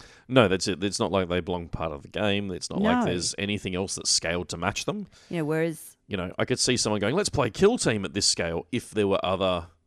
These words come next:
Speaker 2: Yeah, but when there's
Speaker 1: miniatures
Speaker 2: just
Speaker 1: available.
Speaker 2: four. And so, you know, you could, if you're looking at things for, you know, how many times do we see pictures of, um, guys who play with their young children who are painting for
Speaker 1: Yeah.
Speaker 2: the first time or something like that, or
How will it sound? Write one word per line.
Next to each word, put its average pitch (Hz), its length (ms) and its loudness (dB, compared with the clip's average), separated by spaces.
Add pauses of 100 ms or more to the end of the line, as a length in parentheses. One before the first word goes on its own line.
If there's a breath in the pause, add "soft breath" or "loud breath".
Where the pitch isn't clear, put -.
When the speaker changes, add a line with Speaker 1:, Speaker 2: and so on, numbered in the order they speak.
(160)
Speaker 2:
Yeah, 185 400 -2 (160)
but - 80 -8
when 202 140 -2
there's 95 80 0
Speaker 1:
miniatures 120 180 2 (100)
Speaker 2:
just 95 40 -2
Speaker 1:
available. 82 380 0
Speaker 2:
four. - 120 -10 (540 soft breath)
And 185 340 -2 (300)
so, 190 240 0
you 185 200 0
know, 185 80 0
you 175 200 -4
could, 196 300 -4
if - 180 -8
you're 196 80 -2
looking 196 260 -6
at - 60 -10
things 160 300 -6
for, 143 640 -4 (480)
you 139 100 -10
know, 110 200 -8 (160)
how 151 160 -8
many 147 180 -4
times 127 340 -8
do 131 80 -8
we 131 340 -10
see 135 280 -8
pictures - 440 -12
of, 127 180 -8 (440 soft breath)
um, 123 360 -10 (340)
guys 135 340 -6
who 143 100 -8
play 131 320 -4
with 127 160 -8
their 131 140 -6
young 131 300 -6
children 127 420 -8
who 131 120 -4
are 117 40 -6
painting 127 420 -6
for 113 80 -2
Speaker 1:
Yeah. 101 120 6
Speaker 2:
the 73 60 -6
first 123 280 -8
time 120 260 -8
or 127 60 -10
something 123 320 -10
like 120 180 -12
that, 127 240 -8
or 120 200 -10